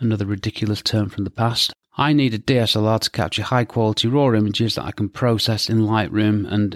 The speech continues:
if things have gone badly, also in Photoshop. My phone just doesn't collect the same amount of data, the depth of the shadows, the highlights, the lights, the darks.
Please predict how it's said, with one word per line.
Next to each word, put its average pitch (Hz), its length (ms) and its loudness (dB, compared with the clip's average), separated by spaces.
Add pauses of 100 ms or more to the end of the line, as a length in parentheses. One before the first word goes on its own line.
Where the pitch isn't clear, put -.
if 101 100 -6 (140)
things 107 220 2
have 98 80 -6
gone 104 220 0
badly, 110 420 0
also 110 300 0
in 110 100 2
Photoshop. 92 840 -2 (140)
My 127 80 0
phone 175 320 0
just - 200 -2
doesn't 175 280 0
collect 170 220 2
the 123 60 0
same 139 240 2
amount 131 260 2
of 110 180 -6
data, 113 520 0 (120)
the 113 120 0
depth - 480 -2
of 104 220 -2
the 104 260 2 (200)
shadows, 101 680 0 (220)
the - 80 -6
highlights, 113 720 0
the - 160 -6
lights, 113 340 0
the - 80 -6
darks. 113 480 -2